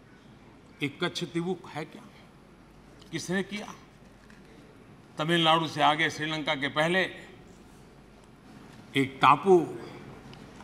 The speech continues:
किसने किसी दूसरे देश को दे दिया था?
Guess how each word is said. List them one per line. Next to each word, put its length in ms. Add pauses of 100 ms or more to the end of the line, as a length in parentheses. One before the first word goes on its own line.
(1160)
किसने 420
किसी 300
दूसरे 380
देश 220
को 120
दे 180
दिया 240
था? 320